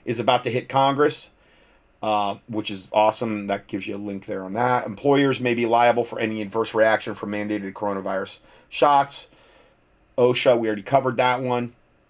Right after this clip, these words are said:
Then federal law prohibits mandates of emergency use covid vaccines, tests, and, um, uh, masks. Three resources you can in-, use to inform your employer and school.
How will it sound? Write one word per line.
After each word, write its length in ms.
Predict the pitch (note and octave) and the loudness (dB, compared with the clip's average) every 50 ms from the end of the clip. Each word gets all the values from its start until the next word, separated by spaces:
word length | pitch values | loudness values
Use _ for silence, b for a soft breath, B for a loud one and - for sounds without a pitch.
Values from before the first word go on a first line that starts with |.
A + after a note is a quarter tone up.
| _ _ _ _ _ _ _ _ - | _ _ _ _ _ _ _ _ -8
Then 240 | - A#2+ C3 B2 | 0 0 0 0
federal 360 | G#2+ - - D3 C#3+ C#3 C#3 C3 | 0 2 4 4 6 6 4 4
law 160 | C3+ C3 C3 | 4 4 4
prohibits 440 | C3 C3 A#2+ C3+ C3 A#2+ A2+ - A2 | 4 2 2 2 0 0 -2 -4 -2
mandates 400 | A#2+ B2 B2+ B2+ B2+ A#2+ A#2+ A#2+ | 0 0 0 2 0 -2 -2 -2
of 80 | G#2 | -2
emergency 500 | A2 A2 A#2 A#2+ A#2 A2 A#2+ A2 - A#2 | -2 0 0 0 0 0 -4 -6 -6 -6
use 340 | A2 A2 A2 G#2 - - _ _ _ | -6 -4 -4 -4 -6 -8 _ _ _
covid 380 | - - C#3 C3+ B2+ C3 A2+ G2+ _ _ _ _ _ _ _ G2+ | 2 4 4 4 4 0 -4 -6 _ _ _ _ _ _ _ 0
vaccines, 520 | G2 A#2 A#2 A#2 - - C3 B2 A#2 - | 2 2 2 2 0 -4 -4 -4 -4 0
tests, 240 | - B2+ A#2+ - - | 2 2 2 2 0
and, 200 | A2+ G#2+ A2 - _ - - - | -8 -10 -12 -16 _ -20 -18 -18
um, 180 | - - - _ _ - | -18 -18 -20 _ _ -12
uh, 180 | A2 A2 G#2+ | -12 -10 -8
masks. 440 | G#2+ A2+ B2 C3 C3 B2+ - - - B B B B | -6 -4 -2 0 0 0 -2 -4 -8 B B B B
Three 200 | - C3+ C#3 C3+ | -2 0 0 0
resources 800 | C3 A#2+ - C3 B2 C3 B2 - - C3+ B2+ A#2+ - A2+ G2 A2 | 0 -2 -2 0 2 2 2 2 4 4 4 2 0 -4 0 0
you 100 | B2 B2+ | 0 2
can 180 | B2+ - A#2+ | 2 2 2
in-, 240 | A#2 A2+ G#2+ G#2 G2+ B B B B B B B B | 2 0 -2 -4 -6 B B B B B B B B
use 280 | A#2+ A#2+ B2+ C3 A#2+ B2 | 2 4 4 4 4 2
to 120 | - A#2 G#2+ | -2 -2 -2
inform 340 | G#2 - - C3+ C3 B2 | -2 -2 0 0 2 2
your 100 | A#2+ A#2 | 2 0
employer 540 | A2 G2+ - - B2+ A#2+ B2 A#2 A#2 A#2 A#2 | -2 -2 -2 0 2 4 4 4 4 2 0
and 200 | - A2 G#2+ G#2 | 0 -2 -4 -2
school. 460 | - - - D#3 D#3 D#3 D3+ D#3 C#3+ | -2 0 2 4 4 6 4 2 0